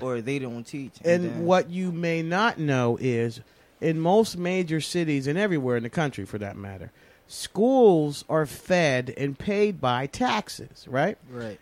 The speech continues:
Speaker 2: If you got s-, a school system in a big old city, right, where no one within the city that gets taxed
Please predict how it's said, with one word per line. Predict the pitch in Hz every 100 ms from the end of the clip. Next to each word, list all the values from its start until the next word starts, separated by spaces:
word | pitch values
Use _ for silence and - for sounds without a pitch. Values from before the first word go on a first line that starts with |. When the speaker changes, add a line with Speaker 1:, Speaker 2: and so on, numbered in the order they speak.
| _
Speaker 2:
If | 175 165
you | 185 285
got | 302 285 233
s-, | - - -
a | 175
school | - - 226 277 285
system | - 143 120 139 135
in | 139
a |
big | 139 202 226
old | 233 226 214
city, | - 160 123 123 - _ -
right, | 143 170 - - -
where | 156
no | 156 165 214 285
one | 285 247 226
within | 208 208 185
the |
city | 170 202 180
that | 165 147 143
gets | 196 233 -
taxed | - 107 - - -